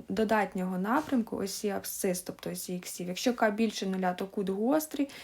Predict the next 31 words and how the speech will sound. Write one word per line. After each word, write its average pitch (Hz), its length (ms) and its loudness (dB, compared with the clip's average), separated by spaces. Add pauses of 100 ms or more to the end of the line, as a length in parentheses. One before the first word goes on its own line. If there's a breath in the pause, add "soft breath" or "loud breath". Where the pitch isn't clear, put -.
(140 loud breath)
якщо 214 300 -2
К 196 140 -4
менше 233 440 2
нуля, 190 240 -2
то 185 140 -6
кут - 280 -6
тупий. 185 500 -4 (300)
Подивимось 277 500 6
зараз, 285 400 8
як 247 180 2
це 226 120 0
виглядає 208 560 0
схематично, 226 840 0 (180 loud breath)
тобто 240 220 4
поб-, 233 380 0
побудуємо 233 580 4
графіки 220 480 0
функцій, 214 520 -2
для 208 140 -4
яких 202 520 -2
К 180 240 0
більше 269 440 2
нуля, 240 360 4 (280 loud breath)
і 240 60 0
графіки 214 420 0
функцій, 277 420 0
для 196 120 -4
яких 196 420 -2
К 196 200 -2
менше 180 480 0
нуля. 156 240 -8